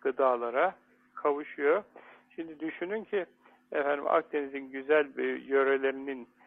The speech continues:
hoş meyveleri en soğuk günlerde, karlı buzlu günlerde, efendim, soğuk diyarlara geliyor. Sıcak yerlerde, seralarda yetişen taptaze meyveler, e, işte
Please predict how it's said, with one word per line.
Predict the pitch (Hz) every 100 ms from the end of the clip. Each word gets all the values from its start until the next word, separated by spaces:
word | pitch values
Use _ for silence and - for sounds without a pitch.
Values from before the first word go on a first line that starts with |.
| _ _ _
hoş | - - - 165 - -
meyveleri | 143 139 135 131 147 220 247 - - _ _
en | 170 180
soğuk | 175 - 151 147 -
günlerde, | - 139 139 131 127 123 180 190
karlı | - 139 139 143 135
buzlu | 135 131 127
günlerde, | 131 127 123 120 127 220 220 _ _ _ _
efendim, | 156 135 139 170 175
soğuk | - 160 156 -
diyarlara | 143 131 131 127 123
geliyor. | 123 120 117 139 180 - - - _ _ -
Sıcak | 147 160 156 -
yerlerde, | 147 143 143 139 139 135 139 -
seralarda | 151 143 139 139 135
yetişen | 131 123 - - 135 135 - _ -
taptaze | 147 143 - 131 127 131
meyveler, | 127 127 127 123 123 131 - - 139
e, | 131
işte | 123